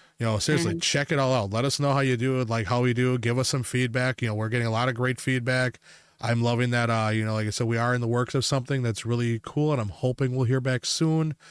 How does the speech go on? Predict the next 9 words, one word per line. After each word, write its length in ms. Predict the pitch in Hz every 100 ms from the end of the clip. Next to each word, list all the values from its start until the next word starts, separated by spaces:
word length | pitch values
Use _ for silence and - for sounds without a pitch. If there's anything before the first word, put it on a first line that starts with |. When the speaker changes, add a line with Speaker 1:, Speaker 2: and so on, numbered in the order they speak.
| - - -
Speaker 1:
um, 380 | 131 131 127 127
from 380 | - 139 135 139
another 340 | 135 131 135
person. 520 | - 139 - 147 135 - _ - _ -
Uh, 480 | 120 107 107 107 104
but, 280 | 110 104 101 _ _ _ _ _ _ _ _ _ _ -
you 100 | 123
know, 140 | 113
yeah, 340 | 110 117 107